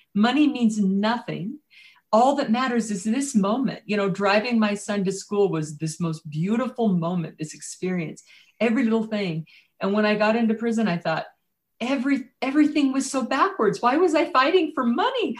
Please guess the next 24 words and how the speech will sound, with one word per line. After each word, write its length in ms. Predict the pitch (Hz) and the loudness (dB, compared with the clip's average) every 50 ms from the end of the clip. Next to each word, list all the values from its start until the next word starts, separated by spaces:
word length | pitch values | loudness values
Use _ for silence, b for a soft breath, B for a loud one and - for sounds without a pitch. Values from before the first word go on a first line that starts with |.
| B B | B B
How 140 | - - 415 | 0 0 2
silly," 640 | 415 - - - - 339 403 508 571 523 392 269 220 | 2 0 -2 0 2 4 6 8 8 8 6 6 4
you 160 | 175 202 226 | 4 4 4
know? 320 | 220 220 220 226 262 302 302 | 6 6 6 4 4 2 2
And 420 | - 226 233 226 220 214 214 214 B B B B B B B _ _ - - _ - _ | 0 0 2 2 2 2 0 -2 B B B B B B B _ _ -20 -20 _ -20 _
fortunately, 840 | _ - 254 302 330 - - 254 220 196 - 196 202 196 202 - - - | _ -2 0 0 0 0 0 0 0 2 2 2 2 2 2 -2 -4 -4
I 120 | 214 247 | -6 -2
got 180 | 226 277 277 262 | 0 0 0 0
a 40 | 233 | 0
reset. 640 | 202 226 254 294 294 - - - 165 160 - - _ _ | -2 -2 -4 -4 -6 -6 -8 -10 -10 -10 -12 -18 _ _
I 100 | 196 226 | -4 -2
got 180 | 220 277 277 269 | 0 0 -2 -2
a 80 | 262 | -2
chance 580 | 262 - - 240 233 220 202 175 - - - - - | -6 -8 -6 -4 -4 -2 -2 -4 -6 -8 -14 -12 -10
to 80 | 185 | -10
figure 420 | 175 - - 226 220 226 226 214 208 | -10 -6 -6 -6 -4 -2 0 2 2
out 240 | 196 185 - - | 2 2 0 0
what 200 | 170 190 - - | 0 -2 -2 0
really 220 | 165 196 196 196 196 | -2 -2 0 0 0
matters. 520 | 185 185 185 190 185 170 156 156 151 - | 0 0 -2 -2 -2 -2 -4 -4 -6 -4
My 140 | 196 185 185 | -4 -2 -2
life 340 | 185 190 202 208 220 214 - | 0 0 0 0 0 -4 -2
got 200 | - 208 - - | -4 -4 -4 -4
simple. 560 | - - - 196 190 185 - 156 156 156 156 | -10 -6 -6 -6 -6 -6 -8 -8 -8 -8 -10